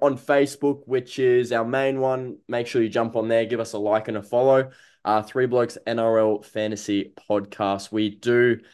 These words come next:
uh, really try our hardest to answer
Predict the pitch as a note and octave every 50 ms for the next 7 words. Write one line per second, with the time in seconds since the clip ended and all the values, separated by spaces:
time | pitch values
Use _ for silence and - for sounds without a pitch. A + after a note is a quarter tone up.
0 | _ _ _ _ _ - - G#2+ A2 A2 A2 G#2+ G#2 F#2+ G#2+ A2 A#2 B2+ C3+ C3
1 | B2+ B2 B2 A#2+ A2+ - B2+ A#2+ A#2+ A#2+ A2+ G#2+ A#2 A#2 A2+ A2+ A#2 A2+ A2 -
2 | - - B2 A#2 A2+ A2 - - B2 B2 A#2 A#2 A#2 - A#2+ A2+